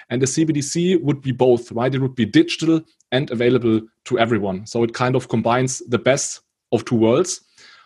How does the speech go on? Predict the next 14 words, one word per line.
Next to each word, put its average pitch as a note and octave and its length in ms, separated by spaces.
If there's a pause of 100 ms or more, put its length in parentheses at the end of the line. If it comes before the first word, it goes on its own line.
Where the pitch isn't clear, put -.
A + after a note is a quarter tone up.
(140)
However, C#3 560
we D3 100
will C3+ 140
also D3+ 480
see D#3+ 300
during C#3+ 320
our C3 160
discussion C3+ 420
today C3+ 460
that A#2 420
C - 180
B C3 80
D B2+ 120
Cs C3+ 400